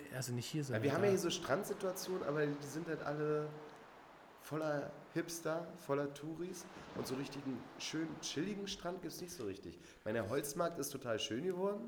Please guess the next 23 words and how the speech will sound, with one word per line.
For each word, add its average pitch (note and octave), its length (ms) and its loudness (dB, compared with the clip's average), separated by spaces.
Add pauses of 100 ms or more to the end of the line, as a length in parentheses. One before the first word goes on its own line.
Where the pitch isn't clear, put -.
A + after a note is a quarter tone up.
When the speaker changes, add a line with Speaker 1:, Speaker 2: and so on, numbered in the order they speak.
(420)
Speaker 2:
klar. F3 340 -2 (520)
Die, B2 120 0 (180)
die A2+ 60 -6
Beachbars, D3 680 2
die D3 100 -4
hier C#3+ 200 2
so C#3 140 2
aus C#3 140 2
dem C3 120 -4
Boden D3+ 400 0
sprießen F3+ 880 0
und C#3 200 2
einen C#3 160 4
auf C3 220 0
Hamburg E3+ 360 0
machen, D#3+ 260 -4 (300)
auch - 300 6
irgendwie D#3 360 4 (180)
cool, F#3+ 220 4 (340)
aber C3+ 300 4 (100)
es - 180 0
sind E3+ 140 0 (880)
irgendwie C3 220 -4